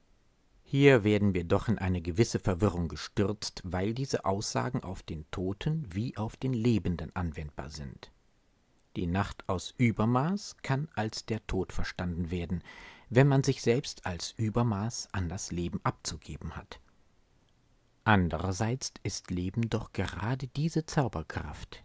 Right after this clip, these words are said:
die die Sinne sehen, hören, fühlen, schmecken, riechen, in einem Punkt sich begegnen lassen an der Kreuzung ihrer Wege, wie man Kreuzweg hier wohl verstehen soll,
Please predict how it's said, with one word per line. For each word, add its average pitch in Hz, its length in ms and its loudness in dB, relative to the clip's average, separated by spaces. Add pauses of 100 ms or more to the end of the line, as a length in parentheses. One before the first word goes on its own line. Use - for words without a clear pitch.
die 92 120 -4
die 87 160 0
Sinne 117 480 2 (480)
sehen, 90 560 -6 (380)
hören, 101 540 2 (280)
fühlen, 98 640 0 (360)
schmecken, 117 680 0 (540)
riechen, 107 720 -2 (640)
in 123 240 4 (140)
einem 151 460 2
Punkt - 540 -2
sich 101 340 -2
begegnen 92 520 0
lassen 82 400 -4
an 92 140 -2
der 82 100 -6
Kreuzung 101 560 -2
ihrer 107 340 -2
Wege, 107 400 -2 (440)
wie 110 80 2
man 82 200 -2
Kreuzweg - 460 -6
hier 82 180 -6
wohl 85 120 -6
verstehen 95 480 0
soll, 80 240 -6